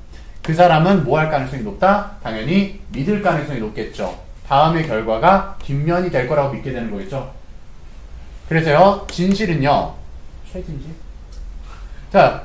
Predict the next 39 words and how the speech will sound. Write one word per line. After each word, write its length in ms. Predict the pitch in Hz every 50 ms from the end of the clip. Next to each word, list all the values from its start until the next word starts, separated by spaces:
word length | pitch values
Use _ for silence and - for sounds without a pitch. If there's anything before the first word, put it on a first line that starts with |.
| - -
대디아가 420 | - 175 202 202 254 247 233 214 185
되는 160 | 170 160 143
거죠. 180 | 127 113 110 107
뭐요? 380 | 104 110 113 139 170 - - - - -
가능성인데요. 1000 | - - 160 165 175 196 214 220 214 208 208 196 180 175 160 135 139 151 147 - -
가능성이 720 | 143 143 165 170 165 - 151 139 147 156 131 - - - - - - - - - - - - - - - - - -
변하게 440 | 139 139 139 165 190 202 202 190
되는 240 | 165 156 139 127 113
거예요. 220 | 107 101 92 92 92
그쵸? 200 | 92 - - 113
아, 120 | 113 113
변하지 340 | 123 156 160 175 175 160 131
않게 320 | 117 123 156 156 190 185
되는 220 | 165 151 131 117 -
거예요. 240 | 98 87 82 80 - -
그쵸? 340 | - 180 - 165 160 160 - -
진실이라는 640 | - - 180 196 196 202 214 196 185 175 156 160
건, 160 | 165 147 - -
절대 360 | 143 135 135 135 165 160 156
변하지 280 | 131 131 131 135 135
않는 220 | 131 110 107 107 110
건, 260 | 139 135 98 - - - - - - -
가-, 180 | - 123 123 120
어, 220 | 117 110 107 107
가능성은, 540 | 107 - 131 143 160 160 - 156 147 151 156 151 -
확률이라는 540 | 220 226 226 220 220 190 185 160 143 135 139
건 200 | 185 190 185 -
변치 340 | - 123 120 131 - - 127
않아요. 260 | 92 85 80 73 - - - - - - - - - - -
그러니까 240 | - 147 147 151 180
확률은 480 | 185 190 180 170 196 220 214 214 - -
그냥 180 | 139 131 -
무조건 280 | 214 220 226 - - -
일 160 | 190 - -
대 120 | - 175 147
일 120 | 135 -
대 120 | 107 95 87
영이에요. 280 | 165 165 - - - -
그쵸? 280 | - - 160 156 -